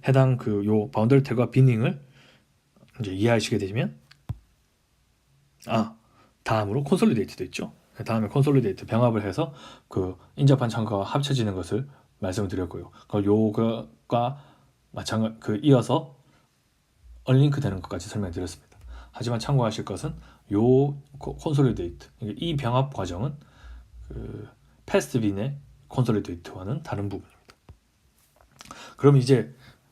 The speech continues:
여러분이 바-, 비닝과 바운더리 태그를 이해하셨다. 그러면 이제 how to 입에 있는 패스트 빈 덥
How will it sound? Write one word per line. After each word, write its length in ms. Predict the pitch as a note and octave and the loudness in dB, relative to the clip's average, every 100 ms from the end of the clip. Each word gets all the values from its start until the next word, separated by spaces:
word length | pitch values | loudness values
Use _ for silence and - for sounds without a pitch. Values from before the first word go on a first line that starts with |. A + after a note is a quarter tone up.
| _ _ _ | _ _ _
여러분이 320 | C#3 C3+ A#2+ G#2 | 6 6 4 0
바-, 260 | A2 C3 - - - | 0 0 -4 -16 4
비닝과 520 | C#3 C3+ A#2 F3 - - _ _ _ _ | 6 6 4 -4 -6 -20 _ _ _ _
바운더리 320 | G#2+ A2 B2+ | 0 4 4
태그를 420 | - G#2 G#2+ C#3 - - - | 4 0 0 0 -6 -20 -8
이해하셨다. 560 | - A2+ A2 G#2+ F#2+ - _ - - | 0 2 2 -2 -4 -6 _ -20 -6
그러면 280 | A2 B2 C3+ | 0 2 2
이제 160 | A#2 | 0
how 340 | C#3 - D3+ D3 | -2 0 0 2
to 160 | C3+ | 2
입에 220 | A2 G#2 | 2 0
있는 260 | F#2+ C3+ F3 - - - | -2 -4 -6 -10 -20 -2
패스트 300 | F3 D3 - | 0 0 0
빈 180 | A2 G2+ | -2 0
덥 240 | G2 | -4